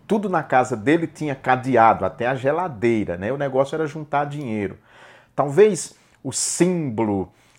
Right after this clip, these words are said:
da avareza seja o tio Patinhas. Acho que é o tio Patinhas, né? Aquele que ficava,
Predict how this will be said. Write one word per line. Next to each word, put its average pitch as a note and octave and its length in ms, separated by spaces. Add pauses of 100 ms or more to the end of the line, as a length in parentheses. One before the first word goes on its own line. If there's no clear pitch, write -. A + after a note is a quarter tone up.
da A2 520
avareza A2 720
seja D3 600
o C#3 160 (140)
tio G3 180
Patinhas. B2 840
Acho C#3+ 200
que - 80
é F#3+ 40
o E3 100
tio D3 180
Patinhas, G2+ 680
né? A2+ 160
Aquele C3 300
que - 100
ficava, A#2+ 580